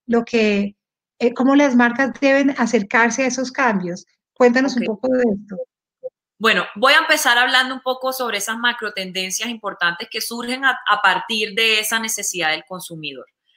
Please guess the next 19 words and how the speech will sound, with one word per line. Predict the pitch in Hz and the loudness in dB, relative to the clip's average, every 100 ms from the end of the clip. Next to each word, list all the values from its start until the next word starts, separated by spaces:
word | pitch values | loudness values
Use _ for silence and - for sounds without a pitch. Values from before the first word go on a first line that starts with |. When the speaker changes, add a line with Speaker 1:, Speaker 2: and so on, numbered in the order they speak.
| _ | _
Speaker 2:
Tengamos | 240 240 247 277 | -2 2 2 2
en | 311 | -4
cuenta | - 233 220 247 | -2 -4 -2 -2
que | 240 | -2
el | 233 | -4
consumidor | 208 190 196 190 180 175 180 | -8 -10 -10 -8 -6 -4 -2
ahorita, | - 208 226 - 196 220 - - _ - | 0 0 -2 0 0 0 -4 -18 _ -6
eh, | 196 190 180 170 - _ _ _ _ | -2 0 0 -4 -12 _ _ _ _
pues | 185 175 - | -12 -10 -4
debido | 175 170 185 | -4 -2 0
a | 180 | 0
todo | 185 190 214 | -2 -4 -4
lo | 226 | -4
que | 208 | -6
está | 190 180 175 | -4 2 2
sucediendo | 165 - - 190 180 180 180 175 196 | 0 -6 -8 -8 -6 -6 -6 -6 -8
en | |
este | 202 - 220 | -10 -14 -14
momento, | 208 175 147 143 _ _ - 202 | -10 -10 -10 -14 _ _ -16 -16